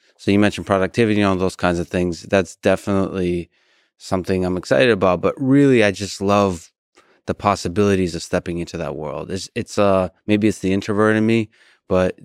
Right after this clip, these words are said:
it just feels like the most convenient way to travel into worlds, into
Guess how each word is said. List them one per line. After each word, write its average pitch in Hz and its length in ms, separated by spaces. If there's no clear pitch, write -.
it 110 80
just 101 320
feels 117 680
like 90 200
the 98 60
most 98 300
convenient 98 640
way 90 400
to 95 80
travel 92 800
into 95 360
worlds, 90 960
into 101 260